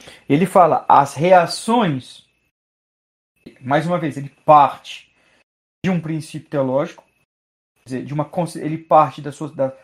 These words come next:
das suas premissas de fé, né, que o mundo é um campo de batalha entre os filhos de Nossa Senhora e os filhos da serpente. Ele diz, fundo é teológico. Então eu não posso,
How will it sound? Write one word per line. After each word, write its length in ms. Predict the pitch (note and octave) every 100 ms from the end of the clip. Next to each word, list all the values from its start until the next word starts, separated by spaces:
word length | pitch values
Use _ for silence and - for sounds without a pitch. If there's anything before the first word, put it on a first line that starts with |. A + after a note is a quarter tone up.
| -
das 140 | C3
suas 160 | D#3+ -
premissas 440 | D#3 D3 D3 C3
de 80 | B2
fé, 520 | - - C#3+ - _ _ _ _
né, 240 | - - E3
que 100 | F3
o 60 |
mundo 360 | C#3 D3 D#3+ C3
é 60 |
um 80 | C3+
campo 240 | C3 C3 B2+
de 60 |
batalha 600 | B2 C#3+ - D#3 A3 C#4+ _ _ _
entre 480 | D#3 D3+ C3 C3 A#2+ _ _ _ _ _ _ _ _ _
os 80 | -
filhos 240 | F3+ C#3
de 80 | C3
Nossa 160 | C3
Senhora 240 | - C#3 B2
e 40 |
os 60 | C3
filhos 200 | E3 C3+
da 80 | B2+
serpente. 640 | C#3+ C3 D3 A#3+ - _ _ _ _ _ _ _ _
Ele 100 | A3
diz, 460 | G3 E3+ - - _ _ _ _ _ -
fundo 160 | F#3
é 40 | E3+
teológico. 540 | F3+ - F3+ E3+ - _
Então 120 | -
eu 80 | F3+
não 200 | G#3 D#4+
posso, 680 | D#4+ - G3 F3 - - _